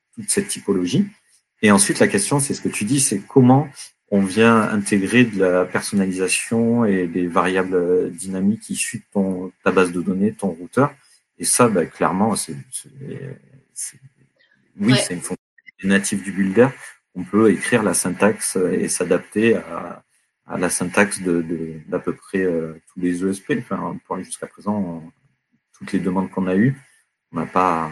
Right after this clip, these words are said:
Speaker 1: on n'a pas, enfin, si, on a deux, on, on a plusieurs clients qui utilisent les mêmes routeurs,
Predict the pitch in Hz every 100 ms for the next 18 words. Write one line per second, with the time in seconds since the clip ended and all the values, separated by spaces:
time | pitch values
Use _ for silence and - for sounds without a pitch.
0 | 78 82 71 90 87 82 78 _ _ 85
1 | 80 - 87 80 80 87 98 - - 85
2 | 87 - - 92 95 - 101 98 107 107
3 | 101 92 - 92 90 92 95 98 110 -